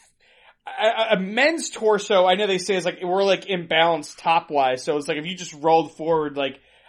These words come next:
a man's body would tug, and I know women's are probably more balanced, so I don't know if she could get the inertia, but you could just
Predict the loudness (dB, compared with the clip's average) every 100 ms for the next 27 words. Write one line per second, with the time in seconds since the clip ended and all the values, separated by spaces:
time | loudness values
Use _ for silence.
0 | -6 -4 0 0 0 0 6 6 4 -2
1 | -2 -4 -2 -2 -2 -2 -4 -4 -6 -10
2 | -8 -2 -2 -2 -4 0 0 -2 -6 -6
3 | -2 -2 -2 -4 0 -2 -4 -10 -12 -12
4 | _ _ _ -8 -4 -2 -2 -2 -4 -6
5 | -6 -8 -8 -10 -10